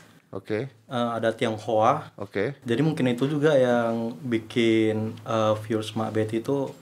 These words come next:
Speaker 2: meledak ya.
Speaker 1: Oke, jadi lu memainkan, eh, apa ya, memainkan karakter-karakter yang mana penonton tuh menjadi,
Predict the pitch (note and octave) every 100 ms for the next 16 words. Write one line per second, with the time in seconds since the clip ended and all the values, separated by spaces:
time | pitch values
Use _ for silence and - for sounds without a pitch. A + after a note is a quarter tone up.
0 | - A#2 A2+ B2+ A#2+ G#2+ G2+ - - -
1 | - - C3 B2+ A2+ C#3 F3 - G#3 G3
2 | F3 E3 D#3 D3+ D#3 D3+ - F3 F3+ D#3+
3 | C#3 - - - - - B2 C3 B2+ B2+
4 | B2+ B2+ C3 - D#2+ E2+ - B2 B2+ A#2
5 | A#2+ B2 A2+ B2 B2+ B2+ B2 D3 A#2 -
6 | - - - - C3 B2+ - B2+ C3 B2+
7 | B2 - D3+ D3+ F#2+ F#2+ A#2+ B2+ B2 D3+
8 | D3 C3 B2+ C3 C3+ D#3+ C#3+ C3 A#2 A2+
9 | A#2 A#2